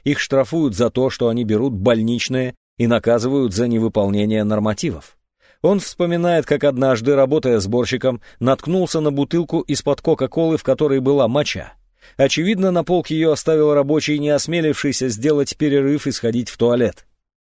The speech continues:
Amazon, что неудивительно, категорически не согласна с мнением Бладворта.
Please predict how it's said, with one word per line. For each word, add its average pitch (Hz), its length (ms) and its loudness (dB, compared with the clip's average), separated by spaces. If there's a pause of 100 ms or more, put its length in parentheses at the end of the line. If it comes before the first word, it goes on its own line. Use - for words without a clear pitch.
Amazon, 147 560 2
что 135 200 -2
неудивительно, 143 840 -2
категорически 139 760 -2
не 196 140 0
согласна 196 600 0
с - 80 -4
мнением 131 540 0
Бладворта. 98 640 -2